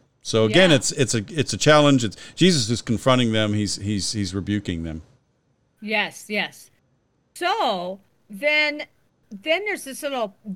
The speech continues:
Speaker 2: dialogue that happens. So what, what is that all about?
Speaker 1: Well, and, and actually, this is a part that's only in Matthew's gospel. This, this,
Speaker 2: Okay.
Speaker 1: this part, at this part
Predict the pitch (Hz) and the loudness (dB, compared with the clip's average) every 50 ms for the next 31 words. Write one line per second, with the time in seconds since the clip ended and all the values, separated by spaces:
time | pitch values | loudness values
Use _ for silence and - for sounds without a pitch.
0 | - - 226 214 208 214 196 185 170 165 151 156 - 165 165 180 180 170 - - | -8 -4 -2 0 0 0 -2 -2 -4 -8 -10 -10 -12 -14 -10 -10 -10 -10 -10 -12
1 | 165 - - 254 - 247 277 - - 240 294 - 339 247 202 190 214 196 202 190 | -18 -18 -16 -12 -10 -8 -10 -8 -8 -8 -8 -8 -8 -8 -6 -2 -2 -2 -2 -2
2 | 165 151 147 - 131 123 104 - - - - - - - 147 180 196 185 - 185 | -6 -8 -12 -14 -14 -14 -14 -14 -16 -18 -20 -6 2 6 8 8 8 8 6 6
3 | 180 180 - - 170 165 175 196 226 - - 208 160 139 117 202 240 - - 285 | 4 4 4 6 6 8 8 8 6 6 6 6 6 8 8 6 4 6 4 4
4 | 247 170 170 - - 180 160 160 156 139 - - 131 - - 147 147 165 170 170 | 4 4 2 2 6 8 8 8 8 6 4 2 2 4 6 6 8 8 8 8
5 | 170 165 160 147 127 127 131 123 120 123 120 104 107 120 117 107 - 110 101 90 | 8 6 6 6 6 6 6 8 6 6 6 6 6 6 4 4 4 2 2 2
6 | - - 107 98 85 - - - 76 69 71 85 104 120 - - - 117 131 196 | 2 2 2 2 2 0 -4 -8 -12 -16 -8 -2 0 2 2 2 2 4 4 4
7 | 220 233 - - 320 190 139 - - - 175 170 139 127 - - 190 202 - - | 4 2 0 2 2 4 2 4 4 6 6 6 6 6 4 4 4 4 4 6
8 | - 180 170 165 160 143 - | 6 8 8 8 6 4 0